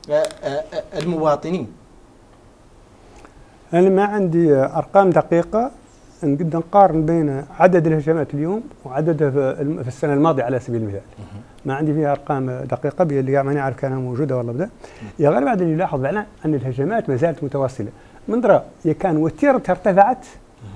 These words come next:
Speaker 2: والله يا كان انخفضت، والله يا كان بقيت على نفس المستوى مقارنة بالسنة ألفين وعشرين وألفين وتسعتاش.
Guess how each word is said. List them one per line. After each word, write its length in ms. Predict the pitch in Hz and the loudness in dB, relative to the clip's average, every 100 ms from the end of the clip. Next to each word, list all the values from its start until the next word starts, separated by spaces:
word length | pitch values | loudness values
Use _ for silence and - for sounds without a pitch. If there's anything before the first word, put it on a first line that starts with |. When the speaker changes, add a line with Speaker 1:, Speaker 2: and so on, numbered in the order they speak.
| 104 | -8
Speaker 2:
والله 200 | 160 160 | 0 4
يا 60 | 190 | 4
كان 220 | 185 190 | 4 0
انخفضت، 480 | 156 - 175 190 247 247 - | 0 0 0 2 -2 -6 -8
والله 160 | 160 143 | 0 0
يا 60 | |
كان 220 | 151 226 180 | 2 0 -2
بقيت 320 | 175 202 214 | 0 0 0
على 220 | 170 160 | 0 0
نفس 180 | 220 - | -2 -4
المستوى 380 | 185 - 175 208 - - | -4 -2 -2 -2 -8 -16
مقارنة 480 | 147 170 175 180 202 | -6 -2 -2 -2 -4
بالسنة 320 | 143 - 160 - | -4 -2 -4 -4
ألفين 440 | 156 135 135 156 | -6 -4 -2 -2
وعشرين 480 | 143 131 - 180 214 | -2 -6 -6 -6 -6
وألفين 400 | 190 151 135 156 | -8 -6 -4 -4
وتسعتاش. 440 | 139 147 - 101 | -2 -2 -2 -6